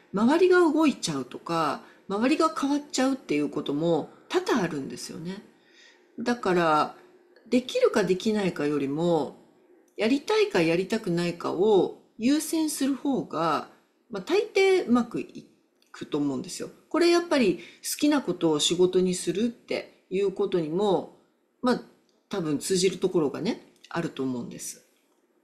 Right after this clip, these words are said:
じゃあ、最近な-、なんでこれを感じたかっていうのをちょっとお話をするんですが、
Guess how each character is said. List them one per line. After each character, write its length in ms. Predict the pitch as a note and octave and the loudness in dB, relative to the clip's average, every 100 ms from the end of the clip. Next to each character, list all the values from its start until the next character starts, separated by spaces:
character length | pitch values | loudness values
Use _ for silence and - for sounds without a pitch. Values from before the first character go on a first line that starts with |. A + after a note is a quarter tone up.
| _ _ _ _ - - - - | _ _ _ _ -16 -16 -16 -8
じ 140 | - | -2
ゃ 380 | C4 G3 G#3 F#3 | 2 2 2 0
あ、 40 | - | 0
最 220 | C#4 C#4+ | 0 0
近 240 | D#4 D4+ | 2 2
な-、 240 | C#4+ D4 - | 4 2 0
な 120 | A3+ | 0
ん 140 | C#4 A3+ | 0 2
で 100 | E3 | 0
こ 160 | F3 | 0
れ 60 | E3+ | 0
を 80 | E3 | 0
感 220 | F3+ E3+ | -2 -6
じ 100 | E3+ | -4
た 100 | F#3 | -6
か 160 | D#3 | -6
っ 40 | C3 | -8
て 120 | - | -8
い 40 | |
う 20 | C3+ | -8
の 60 | |
を 20 | |
ち 80 | - | -6
ょ 40 | E3+ | -4
っ 20 | |
と 100 | C#3+ | -4
お 60 | |
話 340 | D#3+ D#3 D#3+ - | -4 -6 -6 -6
を 60 | |
す 140 | D3 - | -8 -6
る 100 | E3+ | -6
ん 40 | |
で 100 | D#3 | -6
す 100 | C3 | -8
が、 360 | - E3 D#3+ | -4 -2 -2